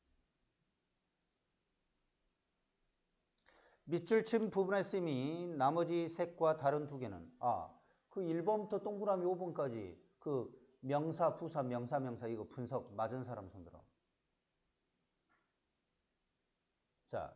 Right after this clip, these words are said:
이 번 한번 보지. 잘했어. 밑줄 친 부분의 쓰임이 나머지 셋과 다른 두 개는 그랬는데. Arabic is difficult to learn. 자, 아랍, 어, 아랍어는, 아랍어는 어렵습니다. 뭐 하기에? 배우기에 어려운. 자, difficult 품사 뭐야?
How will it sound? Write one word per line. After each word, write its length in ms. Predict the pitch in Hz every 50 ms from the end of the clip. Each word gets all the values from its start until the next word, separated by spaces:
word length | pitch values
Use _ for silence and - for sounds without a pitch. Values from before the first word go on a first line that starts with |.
| - -
이 200 | 110 117 127 131
번 140 | 123 139 135
한번 240 | 127 123 117 120 113
보지. 580 | 104 95 82 82 76 76 82 92 107 120 120 117 -
잘했어. 400 | - 87 90 87 85 - - 87
밑줄 340 | 90 95 110 - 165 160
친 140 | 147 175 165
부분의 280 | 143 160 151 151 156 147
쓰임이 260 | 147 151 165 143 143
나머지 360 | 127 123 127 139 139 135 139
셋과 360 | 131 135 139 135 - 143 131
다른 280 | 131 127 123 123 120 117
두 100 | 117 117
개는 300 | 107 113 117 117 117 113
그랬는데. 540 | - 87 80 76 - - - - 90 117 131 - - - _ _ _ _ _ _ _ _ _ _ _ -
Arabic 380 | 143 156 180 208 - 269 262 240
is 180 | 214 151 - -
difficult 460 | 156 156 151 - - 143 139 127 -
to 120 | - 127
learn. 280 | 117 117 117 113 87 73 - - - _
자, 200 | - 147 104 - -
아랍, 520 | 92 117 139 165 196 208 - - - - - - _ _ _
어, 200 | - 123 127 120 -
아랍어는, 680 | 110 120 139 170 208 220 180 147 120 120 147 139 104 80 -
아랍어는 800 | - 98 110 123 135 - 127 113 82 78 73 85 92 110 123 120 - -
어렵습니다. 720 | 107 107 113 117 123 120 120 - - 120 107 98 82 - 82
뭐 220 | 90 107 151 175
하기에? 540 | 170 165 139 151 160 160 160 165 165 165 - - - _ _ _ _ _ _
배우기에 1080 | - - 131 127 123 123 123 120 123 123 113 110 113 123 165 185 202 202 196 196 - - - - - _ _ -
어려운. 400 | - 110 107 104 107 101 92 78 73 73 - _ _ _ _ _ _ _ _ -
자, 340 | - 202 151 104 85 - -
difficult 500 | - 233 233 - 233 - 233 233 240 330 -
품사 300 | - 220 214 190 208 190
뭐야? 320 | 165 160 165 175 185 196